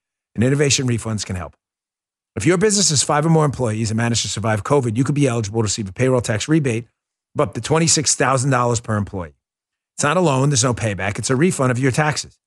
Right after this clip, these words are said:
The challenge is getting your hands on it. How do you cut through the red tape and get your business the refund money? Go to get refunds dot com. They have a team of tax attorneys they put together that are highly trained in this little known payroll tax refund program.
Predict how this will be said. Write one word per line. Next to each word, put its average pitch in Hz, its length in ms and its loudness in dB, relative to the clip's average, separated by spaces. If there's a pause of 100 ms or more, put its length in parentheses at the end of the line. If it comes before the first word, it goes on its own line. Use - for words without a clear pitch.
(500)
The - 60 -6
challenge 180 340 2
is 120 80 0
getting 135 200 0
your 127 80 2
hands 120 260 2
on 76 140 -10
it. 73 80 -20
How 127 120 -2
do 170 80 2
you 175 60 0
cut 151 220 -2
through 160 80 2
the 147 80 2
red 147 180 2
tape 160 220 0
and 147 80 -4
get 135 120 -4
your 135 80 -2
business 143 300 0
the 139 100 -2
refund 147 360 2
money? 185 260 2 (540)
Go 147 100 2
to 113 100 2
get 143 220 0
refunds 120 500 2
dot 101 220 0
com. 80 260 -8 (880)
They 117 60 -2
have 123 120 2
a 131 40 4
team 175 220 4
of 180 60 2
tax 156 260 -2
attorneys 113 320 -2
they 110 80 -6
put 104 160 -6
together 95 340 -10
that 98 100 -6
are 92 60 -6
highly 139 320 2
trained 123 240 2
in 120 40 2
this 107 180 -2
little 131 160 0
known 120 240 4
payroll 107 280 -2
tax 98 280 -4
refund 117 320 -2
program. 82 360 -12